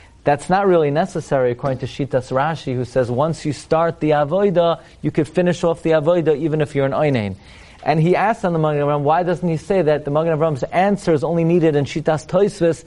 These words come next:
that if you're a Kohen Hedyot and you become an Oinen, you have to stop in, stop in your tracks. According to Rashi, you're allowed to finish. So, so this is not an answer needed according to all Shitas.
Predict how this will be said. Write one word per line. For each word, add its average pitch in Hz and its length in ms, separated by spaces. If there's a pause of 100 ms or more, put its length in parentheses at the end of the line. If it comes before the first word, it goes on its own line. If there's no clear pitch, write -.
(400)
that 143 180
if 143 160
you're 143 120
a - 20
Kohen 156 280
Hedyot 160 520
and 135 80
you 135 80
become 147 260
an 147 60
Oinen, 156 320
you 139 80
have 139 200
to 139 80
stop 147 440
in, 139 220 (180)
stop 151 320
in 151 80
your 139 120
tracks. 196 420
According 160 280
to 151 100
Rashi, 156 340
you're 151 120
allowed 147 180
to 143 60
finish. 180 520 (380)
So, 151 600 (220)
so 151 320
this 160 260
is 151 140
not 175 220
an 165 100
answer 165 360
needed 156 320
according 147 340
to 151 100
all 139 180
Shitas. 107 720